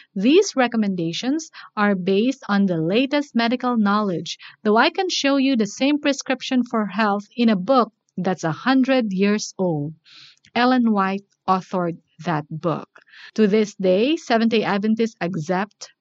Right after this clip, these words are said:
her criteria. Since she has been proven right about so many things, perhaps we should examine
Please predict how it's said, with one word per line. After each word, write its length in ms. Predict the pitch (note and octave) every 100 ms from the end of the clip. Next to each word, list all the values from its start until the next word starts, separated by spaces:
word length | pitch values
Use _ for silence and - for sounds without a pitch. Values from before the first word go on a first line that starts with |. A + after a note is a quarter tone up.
| -
her 160 | G#3+
criteria. 800 | G#3 G3+ G3 G#3+ F#3+ E3 B2 - _ _ - -
Since 320 | _ - A#3+ A3+
she 240 | - F4
has 160 | D#4 A#3+
been 240 | A#3+ A3+
proven 320 | C#4 B3 A3+
right 320 | F3+ F#3+ G#3+
about 240 | G3+ F3 -
so 240 | - D#4+
many 240 | D#4+ G#3 E3+
things, 560 | - F3+ D#3+ E3+ - - - _
perhaps 640 | G#3+ F#3+ E3+ A3+ B3 - -
we 160 | G#3
should 160 | B3 D4
examine 800 | C4+ G#3 G#3 G3 F#3 D#3 D3+